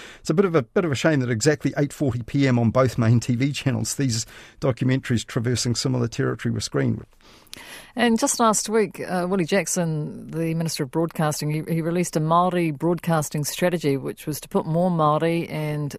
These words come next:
Speaker 2: te reo programs on in mainstream media as well. So w-, you think this would have hit the mark f-, with him?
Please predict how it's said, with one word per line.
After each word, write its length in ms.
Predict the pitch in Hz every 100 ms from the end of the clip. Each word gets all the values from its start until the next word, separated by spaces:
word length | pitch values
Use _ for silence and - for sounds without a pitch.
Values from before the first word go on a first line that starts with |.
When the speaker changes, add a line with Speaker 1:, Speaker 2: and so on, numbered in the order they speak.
| -
Speaker 2:
te 100 | 165
reo 260 | 160 156
programs 720 | 151 - 156 160 156 151 147 - -
on 300 | - 160 160
in 240 | - 151 151
mainstream 760 | 156 165 165 - 156 147 147 -
media 500 | 151 151 175 151 139
as 220 | - 139
well. 280 | 147 170 143 - - -
So 220 | - 196
w-, 300 | - 165 175 - -
you 120 | 202
think 220 | 190 220
this 160 | 180 -
would 80 | 196
have 80 | 160
hit 160 | 208
the 80 | 196
mark 380 | 185 196 190 - - _ _ -
f-, 80 | - -
with 240 | 165 190 190
him? 160 | 254